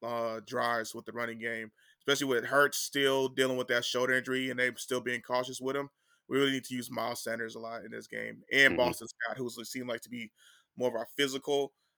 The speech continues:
Speaker 1: uh, runner. And then you throw in a little bit of Philip Gainwell as well, 'cause he's, like, the smaller but super, um, super explosive. He's like the Tony Pollard, I guess, of our offense at times.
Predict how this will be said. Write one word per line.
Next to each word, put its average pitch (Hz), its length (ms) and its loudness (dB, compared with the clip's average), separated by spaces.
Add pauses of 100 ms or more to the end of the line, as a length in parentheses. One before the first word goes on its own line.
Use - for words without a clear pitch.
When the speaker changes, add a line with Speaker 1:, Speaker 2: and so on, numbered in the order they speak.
(240)
Speaker 1:
uh, 127 240 6
runner. 151 420 2 (280)
And 131 140 0
then 127 240 4
you 123 120 -4
throw 131 160 4
in 123 60 4
a 120 40 4
little 120 200 2
bit 117 140 -2
of 117 260 -2
Philip 117 260 -2 (240)
Gainwell 120 440 2
as 117 100 -10
well, 117 160 -2
'cause 123 140 -10
he's, 127 140 0
like, 120 240 2
the 117 320 -4 (320)
smaller 135 500 6
but 113 160 -4
super, 117 680 0
um, 113 440 -6 (1080)
super 151 300 2
explosive. 123 600 2
He's 135 140 -2
like 123 200 2 (120)
the 104 80 -16
Tony 131 280 0
Pollard, 113 380 0
I 113 60 -2
guess, 110 200 -4
of 107 100 -8
our 107 260 -6
offense 104 260 -12
at 107 120 -10
times. 107 400 -12